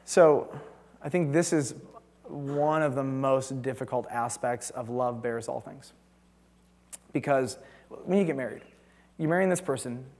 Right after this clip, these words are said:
let's, let's be generous, sixty years, okay? And in sixty years, one human being has immense capacity to wound you deeply. And so when you get married, here's what you're saying.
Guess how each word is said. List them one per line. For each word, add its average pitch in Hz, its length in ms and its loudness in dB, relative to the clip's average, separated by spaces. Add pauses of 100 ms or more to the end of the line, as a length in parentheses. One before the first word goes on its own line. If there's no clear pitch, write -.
(160)
let's, 226 320 -2
let's 165 120 -4
be 143 100 -6
generous, 123 480 -6
sixty - 360 -8
years, 110 340 -10 (280)
okay? 131 180 -4 (840)
And 135 440 0 (140)
in 156 140 -4
sixty 240 360 -2
years, 123 420 -2
one 160 280 -4
human 156 300 -2
being 120 360 -8 (360)
has 147 220 -4
immense 135 520 -4
capacity 123 720 -6
to 123 200 -8
wound 117 300 -8
you 113 100 -8
deeply. 110 400 -12 (1040)
And 143 120 -4
so 156 100 4
when 151 160 2
you 180 120 2
get 202 160 2
married, 127 420 -2
here's 180 320 -2
what 240 160 -4
you're 135 140 -2
saying. 135 560 -10